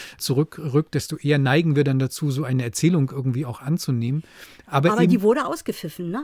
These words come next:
Speaker 2: Also Sofia Coppola, der Film wurde ausgepfiffen, äh, bei der Premiere in Cannes.
Speaker 1: Ja, aber ich weiß gar nicht, ob das was mit historischen Gründen,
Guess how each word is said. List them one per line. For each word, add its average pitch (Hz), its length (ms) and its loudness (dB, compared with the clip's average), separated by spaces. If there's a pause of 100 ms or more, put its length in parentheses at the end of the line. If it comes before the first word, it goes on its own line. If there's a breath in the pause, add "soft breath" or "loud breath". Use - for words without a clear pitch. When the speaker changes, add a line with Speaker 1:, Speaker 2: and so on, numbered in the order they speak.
Speaker 2:
Also 196 380 -4
Sofia 208 340 -10
Coppola, 220 380 -10
der 196 140 -6
Film 233 220 -6
wurde 214 200 -6
ausgepfiffen, - 1200 0 (100)
äh, 202 140 0
bei 196 140 2
der 202 100 2
Premiere 202 480 0
in - 120 -8
Cannes. 175 320 -4 (540 loud breath)
Speaker 1:
Ja, 147 80 2
aber 151 100 4
ich - 80 -2
weiß 170 160 0
gar 156 100 2
nicht, 151 120 0
ob - 80 -8
das - 240 -4
was 139 220 0
mit 143 140 2
historischen 185 500 2
Gründen, 123 680 0